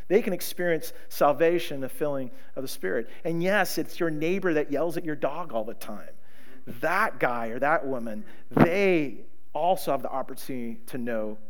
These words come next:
Jesus. See, an adulting following Jesus finally know this. God uses the pressures we face to send us to the, to further his mission. God uses the pressures we face to send, uh, to us the, for, to further the mission.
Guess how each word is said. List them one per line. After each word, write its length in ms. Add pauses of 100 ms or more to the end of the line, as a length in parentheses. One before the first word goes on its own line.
(260)
Jesus. 640 (280)
See, 160
an 120
adulting 460
following 300
Jesus 440 (160)
finally 300
know 160
this. 320 (360)
God 380
uses 380
the 100
pressures 560
we 120
face 500 (240)
to 80
send 760 (100)
us 540 (320)
to 140
the, 80 (240)
to 100
further 380
his 160
mission. 380 (640)
God 420
uses 320
the 60
pressures 440
we 60
face 240
to 100
send, 500
uh, 220 (300)
to 180
us 240 (320)
the, 100
for, 440
to 120
further 380
the 80
mission. 380